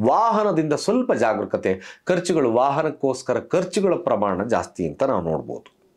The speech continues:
ಹಾಗೆ ಧನುರಾಶಿಯ ಫಲಾಫಲ ಹೇಗಿದೆ? ಧನುರಾಶಿಯವ್ರಿಗೆ ಖಂಡಿತವಾಗಿ ಒಂದು ರೀತಿಯಾಗಿ ಪ್ರಯತ್ನ, ಒಂದೇ ಕೆಲಸವನ್ನ ನೀವು ಹಲವಾರು ಒಂದ್ ಬಾರಿ ಮಾಡ್ಬೇಕಾಗುತ್ತೆ ಇವತ್ತಿನ ದಿನ. ಒಂದೇ ಅಟೆಂಪ್ಟ್‌ಗೆ ಇವತ್ತಿನ ದಿನ ಸಕ್ಸಸ್ ಸಿಗಲ್ಲ.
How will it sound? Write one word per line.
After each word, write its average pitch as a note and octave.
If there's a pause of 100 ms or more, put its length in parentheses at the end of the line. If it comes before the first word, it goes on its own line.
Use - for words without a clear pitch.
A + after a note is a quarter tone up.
(420)
ಹಾಗೆ F3 (680)
ಧನುರಾಶಿಯ A3 (120)
ಫಲಾಫಲ A2
ಹೇಗಿದೆ? - (200)
ಧನುರಾಶಿಯವ್ರಿಗೆ F3
ಖಂಡಿತವಾಗಿ E3 (200)
ಒಂದು E3+
ರೀತಿಯಾಗಿ B2
ಪ್ರಯತ್ನ, E3+
ಒಂದೇ G3
ಕೆಲಸವನ್ನ F#3
ನೀವು D3
ಹಲವಾರು G3+
ಒಂದ್ F3
ಬಾರಿ D3
ಮಾಡ್ಬೇಕಾಗುತ್ತೆ G2+
ಇವತ್ತಿನ F2
ದಿನ. G2+ (340)
ಒಂದೇ G#3
ಅಟೆಂಪ್ಟ್‌ಗೆ E3+
ಇವತ್ತಿನ B2+
ದಿನ B2
ಸಕ್ಸಸ್ -
ಸಿಗಲ್ಲ. E2+